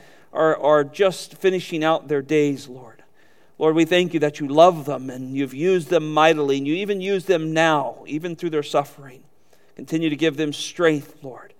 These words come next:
We thank you that many are watching now from home, Lord, or the hospital. Give them strength, Lord. Father, we thank you for the reminder that Bobby gave us of our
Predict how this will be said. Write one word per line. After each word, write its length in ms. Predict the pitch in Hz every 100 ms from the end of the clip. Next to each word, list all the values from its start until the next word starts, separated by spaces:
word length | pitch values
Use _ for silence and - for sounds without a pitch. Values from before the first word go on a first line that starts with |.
| - - -
We 60 | 135
thank 220 | 151 147
you 60 |
that 180 | 147 139
many 200 | 156 151
are 100 | 143
watching 500 | 135 147 147 156 139
now 240 | 143 151 147
from 220 | 147 143
home, 500 | - 151 131 127 127
Lord, 240 | 131 127
or 120 | 131 131
the 120 | 139
hospital. 560 | 151 143 - 135 123 - - -
Give 160 | 180
them 180 | 180 160
strength, 420 | - 117 101 - -
Lord. 300 | 127 143 151 - - - 170
Father, 180 | 180 190
we 80 |
thank 200 | 185 202
you 60 | 190
for 60 | 196
the 80 |
reminder 640 | 190 185 185 190 202 175 156
that 140 | 156
Bobby 260 | 170 175 165
gave 220 | 170 160
us 140 | 151
of 140 | 160 160
our 220 | 160